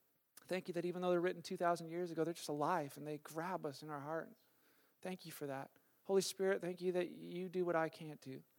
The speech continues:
that you can make these words alive and call out in people's, uh, hearts and lives today, that you can put deep inside of them exactly the,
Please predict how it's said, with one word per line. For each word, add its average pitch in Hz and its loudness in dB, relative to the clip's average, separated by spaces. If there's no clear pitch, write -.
that - -2
you 190 2
can 185 -4
make 185 4
these 180 -6
words 180 0
alive 170 0
and 160 -20
call 180 -2
out 175 -2
in 170 -12
people's, 165 -6
uh, 156 -4
hearts 180 0
and 160 -8
lives 160 -4
today, 165 -4
that - -10
you 190 -2
can 170 -2
put 180 0
deep 185 -6
inside 170 2
of 160 -4
them 165 0
exactly 170 -2
the, 156 -2